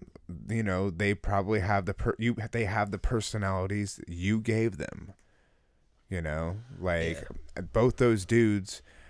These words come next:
Speaker 1: I'm sure, are nice guys in, in person, and I'm sure, like, they have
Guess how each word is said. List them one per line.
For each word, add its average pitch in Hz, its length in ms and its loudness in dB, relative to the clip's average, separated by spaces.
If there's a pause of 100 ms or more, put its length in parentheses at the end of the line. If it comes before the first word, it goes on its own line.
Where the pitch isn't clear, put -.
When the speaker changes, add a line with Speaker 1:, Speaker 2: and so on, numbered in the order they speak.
(120)
Speaker 1:
I'm 95 160 0
sure, 107 440 4
are 90 480 2 (1400)
nice 113 440 0
guys 92 500 4
in, 87 300 -8 (160)
in 92 180 -4
person, 87 600 0 (140)
and 90 160 -6
I'm 87 80 -6
sure, 95 360 -2
like, 87 340 -4
they 82 220 -2
have 85 460 0